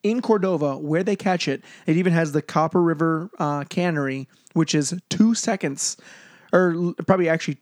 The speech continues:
literally two minutes driving from that store to the actual cannery.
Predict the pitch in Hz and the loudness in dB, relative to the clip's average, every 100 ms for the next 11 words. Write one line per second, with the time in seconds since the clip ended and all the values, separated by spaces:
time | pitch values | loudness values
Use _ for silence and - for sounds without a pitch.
0 | - 170 175 170 180 - 185 170 165 170 | 0 2 4 2 0 0 0 0 -2 -4
1 | - 160 160 170 196 - _ _ _ _ | -4 -2 -2 -2 -4 -8 _ _ _ _
2 | _ _ _ - - 165 160 151 147 151 | _ _ _ -10 0 2 2 -2 -2 -2
3 | 175 - 160 151 170 208 214 - 147 143 | -2 -2 0 0 0 -4 -6 -4 -4 -4
4 | 131 135 - 139 - | -6 -8 -8 -12 -14